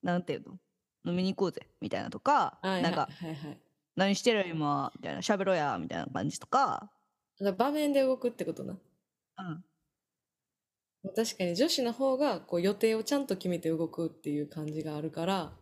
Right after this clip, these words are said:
Speaker 1: うん。そうそうそうそうそう。
Speaker 2: なんか、
Speaker 1: 普通になんかその、男女の傾向としてそうなんかな、みたいな。
Speaker 2: うん。でも逆に、急に呼び出しに応じる男ってことは、急に呼び出す女がそこにいるわけやん。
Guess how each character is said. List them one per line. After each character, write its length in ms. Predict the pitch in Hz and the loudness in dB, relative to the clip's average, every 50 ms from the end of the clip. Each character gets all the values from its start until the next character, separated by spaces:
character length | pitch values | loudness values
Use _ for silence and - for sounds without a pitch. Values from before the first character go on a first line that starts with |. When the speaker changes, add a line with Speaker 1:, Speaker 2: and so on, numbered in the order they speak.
| _ _ _ _ _ | _ _ _ _ _
Speaker 1:
う 60 | 226 226 | 4 6
ん。 340 | 214 196 175 151 143 175 - - - | 6 6 6 4 2 0 -4 0 2
そ 120 | - 220 | 4 4
う 40 | 202 | 4
そ 100 | 185 170 | 4 2
う 40 | 165 | 2
そ 120 | 165 160 | 2 0
う 60 | - | 0
そ 120 | - - - | 0 -2 -4
う 60 | 165 | -4
そ 100 | - 151 | -4 -4
う。 20 | - | -6
Speaker 2:
な 20 | |
ん 40 | - | -6
か、 60 | - _ _ _ _ _ | -10 _ _ _ _ _
Speaker 1:
普 140 | - 277 277 | 4 4 4
通 200 | - 247 277 277 | 6 4 6 6
に 120 | 269 285 285 | 6 6 4
な 120 | 262 277 | 2 2
ん 40 | 269 | 2
か 80 | 226 | 2
そ 100 | 220 - | 2 2
の、 120 | 190 180 175 | 2 4 4
男 240 | 202 247 269 247 220 | 4 4 4 2 0
女 120 | 190 180 | 0 0
の 120 | 170 - | -2 -2
傾 240 | - - 233 208 202 | 0 2 0 0 2
向 240 | - 214 202 190 185 | 2 2 2 2 0
と 120 | - 165 143 | -2 -4 -6
し 80 | - | -4
て 100 | - - | -6 -8
そ 220 | 151 - 202 190 175 | -2 0 2 4 4
う 20 | |
な 100 | 160 147 | 4 2
ん 60 | 135 | 2
か 120 | 139 127 120 | 2 2 2
な、 200 | 147 160 160 156 | 4 4 4 2
み 100 | 135 123 | 2 0
た 120 | - - | 0 -2
い 60 | 64 | -2
な。 100 | 65 - - _ _ _ _ 175 | -2 -4 -6 _ _ _ _ -6
Speaker 2:
う 40 | |
ん。 540 | 180 175 175 175 170 160 160 156 151 - - | -4 -4 -4 -4 -4 -4 -6 -8 -8 -8 -4
で 80 | 185 233 | -2 0
も 140 | 254 247 220 | 0 2 2
逆 240 | 247 254 254 269 | 2 2 2 0
に、 100 | 247 240 233 - - - - _ _ _ | -2 -2 -2 -6 -14 -20 -20 _ _ _
急 120 | - - 381 | 2 4 6
に 40 | 453 | 6
呼 420 | 480 508 480 480 480 480 466 453 | 6 6 4 4 4 4 6 8
び 120 | 466 453 453 453 453 453 | 8 8 8 6 4 4
出 40 | 453 | 4
し 180 | - - 415 | 4 4 4
に 180 | 403 415 427 415 | 4 4 4 4
応 180 | 359 247 208 202 | 4 4 4 4
じ 120 | 190 196 | 4 4
る 100 | 185 190 | 4 4
男 280 | 220 226 233 196 185 175 | 2 2 2 0 0 0
っ 20 | |
て 100 | 165 165 | 0 -2
こ 80 | 170 165 | -2 -2
と 140 | 151 160 | 0 0
は、 160 | 160 165 156 160 | 2 2 0 -2
急 300 | - - 359 403 453 427 | -2 2 6 6 6 8
に 160 | 415 403 392 | 6 6 6
呼 80 | 381 | 6
び 100 | 381 381 | 6 4
出 100 | 370 370 | 4 4
す 100 | 359 - | 2 0
女 560 | 339 339 370 349 311 254 208 185 175 160 151 - - _ _ _ _ _ _ _ _ _ _ _ _ _ _ - | 0 2 2 2 4 4 4 2 2 0 -4 -8 -14 _ _ _ _ _ _ _ _ _ _ _ _ _ _ 2
が 140 | 240 220 | 2 2
そ 140 | 202 - 214 | 4 0 2
こ 100 | 196 233 | 4 4
に 120 | 202 180 175 | 4 4 4
い 40 | |
る 80 | 185 185 | 4 4
わ 80 | 185 180 | 4 2
け 120 | - 160 | 0 -4
や 60 | - | -6
ん。 120 | - 226 | -6 -8